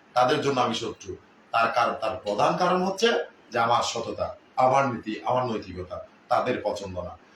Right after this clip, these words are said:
এক শ্রেণীর মানুষ চন্দ্রকোনার মধ্যে আওয়ামী লীগের চেয়েও বেশি খারাপ হয়ে গেছে, মানে তাদের অবস্থা এরকম, তারাই সবকিছু নিয়ন্ত্রণ করবে। কেন? বাংলাদেশের এই যে আঠারো কোটি মানুষের জানমালের দায়িত্ব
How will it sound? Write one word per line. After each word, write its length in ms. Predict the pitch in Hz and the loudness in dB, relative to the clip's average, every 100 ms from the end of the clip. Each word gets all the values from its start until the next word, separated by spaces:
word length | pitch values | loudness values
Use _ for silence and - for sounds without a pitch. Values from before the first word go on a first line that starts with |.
| - | -6
এক 160 | 131 147 | 0 0
শ্রেণীর 340 | - 208 220 208 | 2 2 4 4
মানুষ 280 | 196 220 226 | 2 2 2
চন্দ্রকোনার 600 | 175 156 170 180 175 165 | 2 2 2 4 2 2
মধ্যে 280 | 139 131 196 - - - - | -2 -2 -4 -4 -12 -20 -4
আওয়ামী 440 | 120 139 208 208 208 | 4 8 8 8 6
লীগের 420 | 220 220 214 - | 2 0 -4 -2
চেয়েও 240 | 233 247 202 - 117 | 4 6 6 4 2
বেশি 480 | 202 233 226 - 247 | 6 8 6 4 2
খারাপ 280 | 185 180 156 151 | 4 6 6 4
হয়ে 140 | 123 | 2
গেছে, 220 | 101 95 - - - - | 0 -4 -10 -14 -20 -8
মানে 220 | 104 147 165 - | -4 -2 -2 2
তাদের 260 | 131 180 160 | 4 6 6
অবস্থা 380 | 131 135 - | 6 4 4
এরকম, 440 | 170 139 139 214 214 - - - | 2 2 4 4 2 -4 -6 2
তারাই 280 | 143 156 | 4 6
সবকিছু 460 | 156 160 156 151 139 131 | 4 2 0 -4 -4 -4
নিয়ন্ত্রণ 420 | 107 95 98 92 | -4 -8 -10 -12
করবে। 300 | 92 85 85 - - - | -12 -12 -14 -20 -20 -8
কেন? 160 | 127 110 107 - - - - | -2 0 0 -2 -10 -20 -6
বাংলাদেশের 640 | 98 107 107 110 - 151 156 - - - 98 | -2 0 0 -2 0 0 -2 -6 -20 -18 -6
এই 200 | 101 95 | -4 -2
যে 120 | 104 - - | -4 -4 -8
আঠারো 380 | 123 180 190 | -4 0 0
কোটি 200 | 190 185 185 | 0 0 0
মানুষের 520 | 131 131 151 165 165 160 - - - | 2 2 0 0 -2 -2 -12 -20 -4
জানমালের 640 | 135 120 120 120 120 117 107 - _ - - | 2 4 4 2 2 2 -2 -8 _ -20 -8
দায়িত্ব 680 | 98 123 123 - 123 117 | 0 2 2 4 4 4